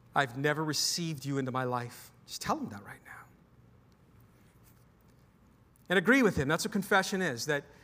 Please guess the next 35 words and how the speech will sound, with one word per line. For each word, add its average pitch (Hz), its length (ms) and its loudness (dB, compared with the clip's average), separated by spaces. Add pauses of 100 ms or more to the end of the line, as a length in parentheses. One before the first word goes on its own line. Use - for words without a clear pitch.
(240)
that 156 120 -6
you 170 180 4
are 170 140 10
a 165 40 4
sinner. 156 340 0
Tell 226 240 4
him 165 140 0
that. - 380 -14 (180)
You 147 140 -4
realize 180 440 6 (480)
this - 220 2
morning 190 280 6
that 147 180 2 (360)
your 160 100 4
sin 208 340 4
has 175 160 0
separated 170 640 2
you 151 120 -2
from, 156 460 0
from 160 180 0
him. 220 420 2 (3000)
But - 100 -12
tell 190 200 0
Jesus, 135 560 -6
"I 160 80 -2
believe 147 400 -4
that 139 100 -8
you're 139 120 -6
God. 123 440 -4 (840)
I 135 100 4
believe 147 320 2
you, 151 300 2
you 160 140 2
are 151 100 6
the, 135 200 -4